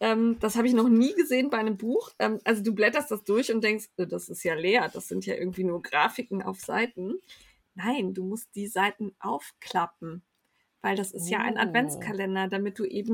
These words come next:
Speaker 1: nichts vorher siehst, sind die alle so nach innen gefaltet.
Speaker 2: Ah, das
Speaker 1: Und
Speaker 2: ist
Speaker 1: du
Speaker 2: ja
Speaker 1: machst
Speaker 2: cool.
Speaker 1: sie dann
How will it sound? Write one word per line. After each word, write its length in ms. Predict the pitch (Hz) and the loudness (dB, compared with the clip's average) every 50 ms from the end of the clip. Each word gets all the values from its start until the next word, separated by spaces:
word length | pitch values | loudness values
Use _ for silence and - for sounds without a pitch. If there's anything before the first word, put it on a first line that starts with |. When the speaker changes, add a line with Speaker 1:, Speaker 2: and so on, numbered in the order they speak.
| 208 214 | 4 4
Speaker 1:
nichts 400 | 226 285 381 - - - - - | 4 2 2 0 -2 -8 -10 -10
vorher 420 | - - 285 262 269 269 247 247 | -6 0 2 2 4 6 4 4
siehst, 540 | 233 240 277 262 233 269 415 392 - - - | 4 2 0 0 2 2 0 -2 -4 -8 -4
sind 200 | - 233 277 285 | 0 0 0 0
die 120 | 254 214 - - | 0 -6 -4 0
alle 320 | - 214 226 277 392 392 370 | 4 4 4 4 4 2 0
so 140 | - 269 | 0 -2
nach 160 | 269 269 269 262 | -2 -2 -2 -4
innen 360 | - - 262 302 285 247 196 | -2 -4 -2 2 2 2 2
gefaltet. 760 | 196 190 - - 190 165 170 175 - 233 240 427 453 - _ _ _ _ - | 2 0 -2 -2 0 0 0 -2 -2 -2 -4 -4 -4 -6 _ _ _ _ -12
Speaker 2:
Ah, 100 | - 147 - | -12 -10 -10
das 100 | - 156 | -8 -6
Speaker 1:
Und 60 | 196 | -4
Speaker 2:
ist 80 | 220 214 | -2 -2
Speaker 1:
du 40 | 214 | 0
Speaker 2:
ja 60 | 220 | 0
Speaker 1:
machst 260 | 220 240 233 - - | 0 0 -2 -4 -8
Speaker 2:
cool. 400 | 180 175 170 170 165 160 156 151 151 | -8 -8 -8 -8 -8 -8 -8 -6 -2
Speaker 1:
sie 160 | 156 240 233 | 0 2 4
dann 240 | 233 226 240 226 | 6 6 4 4